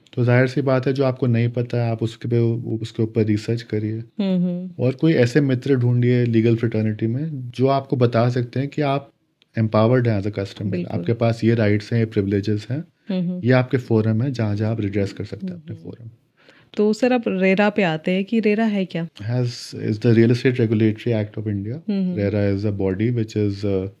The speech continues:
Speaker 1: रेरा, हर एक state में रेरा forum बना हुआ है।
Speaker 2: ओके।
Speaker 1: कोई भी प्रोजेक्ट अगर बनता है
Speaker 2: हम्म, हम्म।
Speaker 1: हिंदुस्तान में, तो उसको रेरा अप्रूवल ज़रूरी है।
Speaker 2: ठीक है।
Speaker 1: और,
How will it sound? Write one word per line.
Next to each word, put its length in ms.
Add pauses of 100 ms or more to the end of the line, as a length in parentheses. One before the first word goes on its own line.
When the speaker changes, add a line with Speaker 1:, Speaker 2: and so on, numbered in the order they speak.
(540)
Speaker 1:
रेरा, 320
हर 180
एक 120
state 380
में 120
रेरा 280
forum 380
बना 180
हुआ 160
है। 60 (340)
Speaker 2:
ओके। 220
Speaker 1:
कोई 100
भी 120
प्रोजेक्ट 520
अगर 180
बनता 420
है 180
Speaker 2:
हम्म, 460
हम्म। 80
Speaker 1:
हिंदुस्तान 480
में, 200 (640)
तो 60
उसको 220
रेरा 280
अप्रूवल 360
ज़रूरी 360
है। 260 (160)
Speaker 2:
ठीक 260
है। 160 (320)
Speaker 1:
और, 340